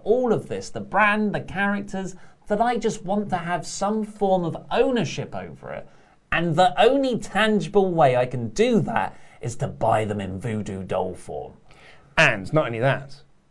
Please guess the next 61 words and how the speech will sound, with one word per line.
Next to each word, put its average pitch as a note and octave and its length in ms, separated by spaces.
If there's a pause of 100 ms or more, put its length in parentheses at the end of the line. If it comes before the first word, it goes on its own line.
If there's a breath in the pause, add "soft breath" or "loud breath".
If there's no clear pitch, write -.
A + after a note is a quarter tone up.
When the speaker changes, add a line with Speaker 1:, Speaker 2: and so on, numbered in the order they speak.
Speaker 2:
they C3+ 60
come D3 180
with C#3 80
a G#2 60
ring. G2+ 380 (600)
You C3 60
can C3 120
Speaker 1:
Do - 40
Speaker 2:
buy, C3+ 140
Speaker 1:
they? - 100
Speaker 2:
you C#3 60
can C#3 120
buy C3 180
an C3 80
A C3+ 160
E B2+ 40
W A#2+ 320
ring A#2+ 300
as G2+ 140
well. A2+ 440 (160)
Speaker 1:
I A2+ 60
thought - 280
you G#2+ 60
meant F#2+ 180
a D2+ 60
diamond. F#2 380 (340)
Speaker 2:
No, A2 240
sorry, A2 360
Speaker 1:
I A#2 40
Speaker 2:
no. A#2 140
Speaker 1:
thought, A2 260
I B2+ 80
thought C#3+ 220
I A2 40
was A2+ 80
gonna A2+ 160
get G#2 160
to - 80
be A2+ 80
like G#2+ 160
Green G#2+ 280
Lantern. G#2+ 500 (140)
<laughs> - 60 (1300 loud breath)
And E3 140
Speaker 2:
No. - 20
Speaker 1:
their A3+ 140
wrestling G#3+ 460
ring F3+ 160
isn't C#3+ 240
as B2+ 180
Speaker 2:
You - 80
Speaker 1:
good. C#3+ 380
Speaker 2:
can, - 80
oh A3 140
no, A#3+ 180
I A#3 60
love D#4 320
an E4+ 100
action. A#3 260
I E3 120
do. - 200